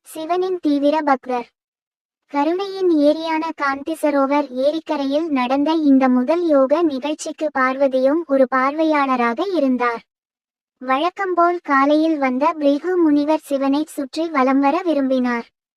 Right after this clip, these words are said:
பார்வதி சிவனுக்கு நெருக்கமாக அமர்ந்திருந்தார். ஆனால் பிருகு முனிவர் அவர்களுக்கு இடையே நுழைந்து சிவனை மட்டும் சுற்றி வந்தார்.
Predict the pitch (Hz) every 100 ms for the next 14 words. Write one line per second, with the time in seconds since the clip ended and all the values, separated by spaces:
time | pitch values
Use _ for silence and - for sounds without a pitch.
0 | _ 285 285 349 381 370 381 - 294 302
1 | 302 339 339 294 269 - 330 277 254 285
2 | 403 302 294 285 285 262 254 247 240 _
3 | _ - 269 277 254 311 415 294 285 302
4 | 359 392 349 311 302 311 277 262 262 262
5 | 262 - 302 285 262 285 339 370 320 269
6 | 285 294 320 - 277 277 294 359 302 254
7 | 320 339 - 262 285 262 247 240 233